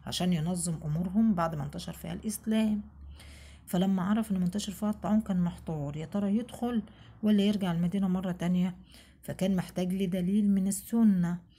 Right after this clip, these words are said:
فما فيش حد من المسلمين كان عنده دليل. فلما جه عبد الرحمن بن عوف قال له دليل الدليل ده كان بيقول له إن هو ما يدخلش، ما يدخلش وإنه يرجع المدينة مرة ثانية طالما إن المرض ده منتشر.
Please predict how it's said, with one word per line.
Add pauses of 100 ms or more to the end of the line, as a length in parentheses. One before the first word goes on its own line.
(220)
فما
فيش
حد
من
المسلمين
كان
عنده
دليل.
فلما
جه
عبد
الرحمن
بن
عوف (520)
قال
له (180)
دليل (800)
الدليل
ده
كان
بيقول
له
إن
هو
ما
يدخلش، (220)
ما
يدخلش
وإنه
يرجع
المدينة (380)
مرة
ثانية
طالما
إن
المرض
ده
منتشر.